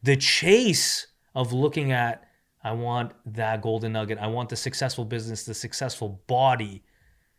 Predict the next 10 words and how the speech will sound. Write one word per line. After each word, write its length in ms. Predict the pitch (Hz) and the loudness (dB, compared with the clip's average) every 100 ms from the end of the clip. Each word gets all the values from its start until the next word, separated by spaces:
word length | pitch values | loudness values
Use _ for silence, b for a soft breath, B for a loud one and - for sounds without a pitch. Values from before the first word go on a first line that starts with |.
| _ _ _ _ _ - | _ _ _ _ _ -8
but 300 | 110 123 - | -2 -2 0
the 80 | |
moves 420 | 117 120 147 160 127 | -2 2 4 4 4
and 140 | 120 | 0
actions 460 | 113 131 - 135 110 | 0 -2 0 -2 -2
have 100 | 113 | -4
all 320 | - 123 123 | 0 0 0
been 460 | 113 113 110 107 110 | -2 -2 -2 -2 2
linear 580 | 139 160 147 120 110 113 | 4 4 6 4 4 2
over 400 | 113 107 110 | -2 0 -2